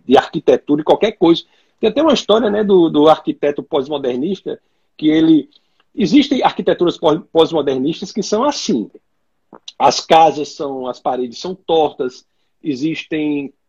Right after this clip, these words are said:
quartos que não levam a lugar nenhum, escadas que não levam a lugar nenhum, quartos sem janelas, sem parede, os telhados de cabeça pra baixo, tudo.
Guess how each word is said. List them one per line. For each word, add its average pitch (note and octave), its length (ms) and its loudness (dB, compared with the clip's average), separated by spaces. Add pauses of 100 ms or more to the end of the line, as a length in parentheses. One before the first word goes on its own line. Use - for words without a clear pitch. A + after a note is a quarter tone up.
(100)
quartos E3 600 2
que - 140 -10
não D3 160 -6
levam C3 280 -6
a C3 40 -6
lugar C#3+ 300 -4
nenhum, E3+ 360 -6
escadas D3 880 -2 (240)
que D3+ 100 -2
não D3+ 180 -4
levam C3 260 -4
a - 20 -2
lugar C#3 300 -2
nenhum, E3+ 480 -6 (100)
quartos E3 460 2
sem C#3+ 180 -2
janelas, E3 540 -2
sem D#3 180 -6
parede, F3 600 -2 (360)
os C#3+ 220 0
telhados D#3 380 2
de D3 80 -8
cabeça E3 420 -2
pra F#3+ 220 -2
baixo, F#3+ 340 -2
tudo. D#4 260 -2